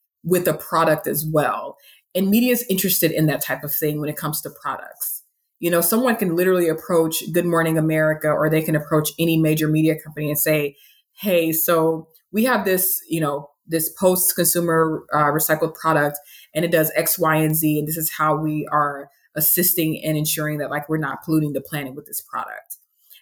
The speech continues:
And they will be interested in that. And that will actually differentiate you from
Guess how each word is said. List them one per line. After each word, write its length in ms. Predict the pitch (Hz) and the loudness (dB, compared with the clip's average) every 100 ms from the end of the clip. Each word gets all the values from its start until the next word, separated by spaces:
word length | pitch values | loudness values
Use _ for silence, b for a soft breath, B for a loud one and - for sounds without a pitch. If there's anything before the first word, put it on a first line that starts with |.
| - | -4
And 340 | 165 160 160 | 0 2 4
they 120 | 170 180 | 4 4
will 160 | 175 | 2
be 180 | 170 156 | 0 -4
interested 480 | 156 160 - 151 - | -4 -6 -6 -10 -12
in 240 | 151 151 139 | -10 -10 -10
that. 320 | 123 - - _ _ _ _ | -14 -14 -20 _ _ _ _
And 200 | 165 170 | -4 0
that 200 | 175 208 | 0 2
will 120 | 254 - | 2 2
actually 300 | 185 - 180 | 0 -2 -4
differentiate 640 | 165 - 175 - 160 160 | -4 -4 -6 -6 -8 -8
you 100 | 170 | -8
from 720 | 160 165 160 151 139 139 151 | -4 0 2 2 -2 -8 -14